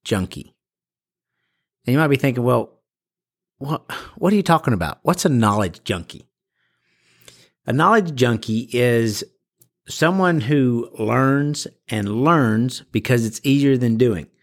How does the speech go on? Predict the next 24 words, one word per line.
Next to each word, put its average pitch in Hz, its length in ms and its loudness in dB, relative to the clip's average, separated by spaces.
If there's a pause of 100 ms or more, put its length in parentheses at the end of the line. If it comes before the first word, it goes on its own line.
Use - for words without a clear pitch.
(580)
Um, 113 580 -4
how 156 120 -2
many 175 140 2
times 147 340 0
have 139 80 -2
we 123 100 2
said, 120 340 0 (480)
"I 123 80 -2
just 147 180 0
need 170 120 0
to 139 60 4
learn 120 240 2
one 147 200 2
more 180 280 2
thing, 113 560 -2 (220)
then 101 140 -2
I'll 107 140 -2
be 107 120 0
ready"? 92 340 -2 (1000)
Just 117 240 0
one 123 280 2
more 147 220 2
thing. 113 240 0
I, 98 80 -2